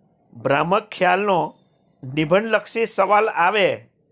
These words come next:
ત્યારે યોગની પ્રાથમિક માહિતી એટલે યોગનો અર્થ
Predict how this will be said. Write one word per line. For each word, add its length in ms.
ત્યારે 320
યોગની 680
પ્રાથમિક 520
માહિતી 460
એટલે 260
યોગનો 440
અર્થ 340